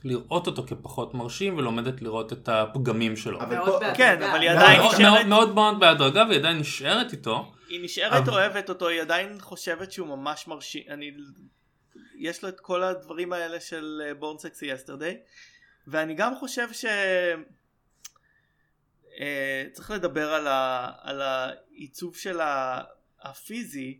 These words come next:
Speaker 4: היא מקבלת את הגוף של הבת הטינג'רית של, אה, אה, עידו, ואחר כך מקבלת גוף יותר מתקדם וכאילו יותר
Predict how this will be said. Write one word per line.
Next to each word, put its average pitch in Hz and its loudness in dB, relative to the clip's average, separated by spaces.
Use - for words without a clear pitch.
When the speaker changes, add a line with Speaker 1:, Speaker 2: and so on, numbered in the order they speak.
Speaker 4:
היא 180 -4
מקבלת 175 0
את - -16
הגוף 147 -12
של 165 -6
הבת 135 -2
הטינג'רית 151 -8
של, 131 -8
אה, 123 -8
אה, 123 -4
עידו, 196 0
ואחר 139 -4
כך - -12
מקבלת 131 -6
גוף 139 -12
יותר 170 -2
מתקדם 160 -4
וכאילו 143 -8
יותר 147 -6